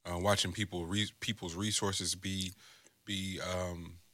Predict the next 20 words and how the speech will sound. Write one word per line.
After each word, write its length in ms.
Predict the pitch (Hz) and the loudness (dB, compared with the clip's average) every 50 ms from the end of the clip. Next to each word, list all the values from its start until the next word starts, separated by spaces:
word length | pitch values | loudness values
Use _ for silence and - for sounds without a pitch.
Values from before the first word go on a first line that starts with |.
| _ _ _ _ _ _ _ _ _ _ _ _ _ _ _ 90 | _ _ _ _ _ _ _ _ _ _ _ _ _ _ _ -4
be, 460 | 92 101 98 95 92 90 87 85 85 - | -2 0 2 2 0 0 -2 -4 -4 -2
uh, 460 | 90 87 85 85 82 82 80 80 80 78 | 0 0 0 0 0 -2 -2 -4 -6 0
jeopard-, 380 | 85 - 101 101 - 101 - - | 4 4 4 4 4 -2 -2 0
in 120 | 101 92 92 | 0 0 4
jeopardy, 440 | 90 98 95 - 101 90 95 95 98 - - - - _ _ _ _ _ _ _ _ _ _ _ _ _ _ _ _ _ - | 4 4 4 4 2 0 0 -2 -4 -8 -14 -20 -20 _ _ _ _ _ _ _ _ _ _ _ _ _ _ _ _ _ -2
be 200 | 104 101 98 95 | 0 2 4 4
exposed, 560 | 90 87 - - - 98 98 98 95 90 85 | 6 4 4 6 8 6 6 6 4 4 2
be 100 | 95 90 | 0 -2
vulnerable. 500 | 85 90 98 101 104 101 95 87 98 92 | 4 6 6 8 8 6 4 2 2 4
Like, 240 | 92 90 87 - 101 | 4 4 4 4 4
it's 160 | 92 - - | 4 4 4
a, 20 | |
it's 240 | 90 - 101 98 - | 4 4 4 4 4
a 40 | 87 | 4
fascinating 840 | - - - 107 117 117 113 - - 104 95 101 101 98 92 92 90 | 2 4 6 8 10 10 10 8 6 4 4 2 0 0 0 -2 -4
time. 200 | - - 87 85 | -2 -2 -2 2
What 160 | 95 113 117 | 4 6 6
a 80 | 104 85 | 6 4
fucking 460 | - - - 104 98 - 87 76 76 | 2 2 2 2 2 2 -4 -6 -8
time, 420 | - - - 101 104 92 78 76 | -6 0 2 4 4 4 2 -2